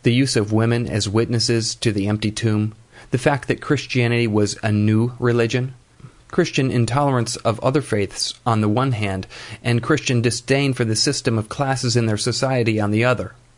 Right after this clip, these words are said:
the offensive nature of many of Jesus' teachings. There was so much that ancient people would have found offensive about Christianity that anything good about it would be substantially overridden by howls of protest.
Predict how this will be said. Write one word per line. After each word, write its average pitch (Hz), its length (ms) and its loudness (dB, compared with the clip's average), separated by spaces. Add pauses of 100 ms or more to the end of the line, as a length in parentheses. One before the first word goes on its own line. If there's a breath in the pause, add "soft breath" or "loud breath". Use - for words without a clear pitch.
(560 loud breath)
the 139 120 4
offensive 135 560 0
nature 127 680 0
of 107 140 -2
many 123 320 2
of 104 160 -2
Jesus' 110 320 -2
teachings. 113 680 -6 (360)
There 147 100 2
was 151 120 4
so 208 200 2
much 185 280 0
that 135 180 2
ancient 139 400 0
people 131 280 0
would 120 120 4
have 110 80 0
found 117 280 0
offensive 120 440 0
about 104 280 2
Christianity 117 760 0 (300 loud breath)
that 135 140 4
anything 165 420 2
good 147 160 4
about 135 300 0
it 113 120 -2
would 120 160 2
be 113 80 2
substantially 117 840 -2
overridden 117 520 2
by 95 180 -2
howls 131 420 0
of 101 140 -4
protest. 131 640 -6